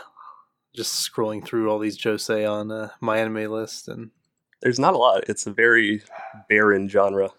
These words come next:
Speaker 2: but
Speaker 1: It, it
Speaker 2: what
Speaker 1: really
Speaker 2: they have
Speaker 1: is.
Speaker 2: is very good.
Speaker 1: Yeah. It's weird. Like, I feel like I've watched more josei, but maybe they're just not highly <laughs> rated josei.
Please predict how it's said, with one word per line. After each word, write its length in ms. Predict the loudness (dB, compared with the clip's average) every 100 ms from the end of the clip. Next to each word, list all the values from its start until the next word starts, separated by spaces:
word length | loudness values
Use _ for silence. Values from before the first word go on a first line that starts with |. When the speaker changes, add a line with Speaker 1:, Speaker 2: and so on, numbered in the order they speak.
| _ _
Speaker 2:
but 180 | 0 0
Speaker 1:
It, 60 | -4 -2
it 40 |
Speaker 2:
what 100 | 2
Speaker 1:
really 200 | 4 4
Speaker 2:
they 80 | 4
have 100 | 4 2
Speaker 1:
is. 120 | 0
Speaker 2:
is 320 | -4 -6 -10 -4
very 300 | 2 2 4
good. 260 | 2 0 _ _ _ _ _ -8
Speaker 1:
Yeah. 300 | -2 -2 -4 -12 _ _ _ _ _ _ _ _ _ _
It's 120 | -8
weird. 300 | -2 0 -2 -8 _ _ -6
Like, 140 | -2
I 80 | -2
feel 240 | -2 -2 0
like 200 | 0 -2
I've 320 | -2 -4 -4
watched 320 | -4 -4 -8
more 200 | -4 -4
josei, 480 | -2 -2 -2 -4 -4
but 80 | -6
maybe 420 | -6 -4 -4 -6 _ -20 -18
they're 100 | -12
just 160 | -10 -6
not 160 | -6 -4
highly 360 | -2 -2 -4
<laughs> 120 | -8 -4
rated 400 | -4 -4 -8 -6
josei. 580 | -4 -4 -6 -4 -6